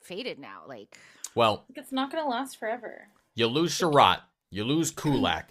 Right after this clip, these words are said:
Speaker 2: you, you, you lose Lehkonen. He's playing with the scraps that are left, and
Speaker 1: Yeah.
Speaker 2: I mean,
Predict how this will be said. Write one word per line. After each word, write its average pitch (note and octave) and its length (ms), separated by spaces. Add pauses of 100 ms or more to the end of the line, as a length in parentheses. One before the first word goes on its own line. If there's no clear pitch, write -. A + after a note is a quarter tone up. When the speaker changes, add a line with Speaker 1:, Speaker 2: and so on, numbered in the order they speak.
(120)
Speaker 2:
you, G2+ 160
you, D3 320
you A#2 140
lose C#3+ 300
Lehkonen. A2 540 (720)
He's F2 160
playing C3 480
with A2 180
the G2 80
scraps G#2+ 640
that A2 120
are G2+ 100
left, F#2+ 400
and D2 400 (300)
Speaker 1:
Yeah. C3+ 180 (420)
Speaker 2:
I A#2 80
mean, A#2 280